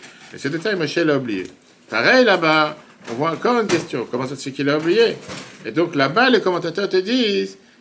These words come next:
que pourquoi il avait oublié cette loi ? Parce que comme il s'est énervé, le fait qu'il s'est énervé, il a oublié la halakha. Regardons Rashi, dans la Chumash Bamidbar, Parashat Shemot, chapitre trente et un à vingt et un.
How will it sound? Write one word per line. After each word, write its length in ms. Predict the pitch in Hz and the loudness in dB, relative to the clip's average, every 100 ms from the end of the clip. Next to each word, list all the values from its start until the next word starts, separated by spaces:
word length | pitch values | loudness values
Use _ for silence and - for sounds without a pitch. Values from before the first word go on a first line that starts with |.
| _ | _
que 100 | - | -10
pourquoi 320 | 127 127 202 | -6 0 2
il 60 | 208 | 2
avait 160 | 147 | 2
oublié 220 | 135 131 156 | 0 0 -2
cette 240 | 165 170 | -2 -2
loi ? 220 | 226 226 | -2 -2
Parce 180 | 151 - | -6 -10
que 80 | - | -10
comme 220 | - 180 | -6 -6
il 60 | 143 | -4
s'est 160 | 175 | -4
énervé, 480 | 185 185 202 208 247 | -2 2 0 2 2
le 80 | 170 | 2
fait 100 | 165 | -2
qu'il 160 | 165 165 | -4 -4
s'est 140 | 170 | -4
énervé, 540 | 156 147 156 254 277 277 - - | -2 -2 2 2 2 -2 -14 -12
il 120 | 127 | -8
a 40 | |
oublié 260 | 110 117 135 | -8 -6 -4
la 140 | 110 | -4
halakha. 160 | 98 92 - - _ _ _ _ - | -6 -10 -16 -20 _ _ _ _ -4
Regardons 280 | 123 139 123 | 0 0 0
Rashi, 380 | 101 - 117 - - - | -4 -6 -12 -16 -20 -14
dans 80 | 110 | -8
la 100 | 113 | -6
Chumash 420 | 107 117 131 - | -6 -6 -8 -8
Bamidbar, 580 | 110 104 98 117 123 101 - - - _ _ _ _ _ _ _ | -10 -10 -6 0 0 -2 -10 -20 -20 _ _ _ _ _ _ _
Parashat 360 | 139 139 127 160 | -2 0 2 0
Shemot, 360 | 160 156 165 | 2 2 2
chapitre 280 | 151 - 151 | 0 -4 -4
trente 220 | 143 120 | -6 -2
et 20 | 139 | 2
un 60 | |
à 40 | 117 | 2
vingt 200 | 110 95 | 0 -6
et 60 | 80 | -10
un. 220 | 78 | -12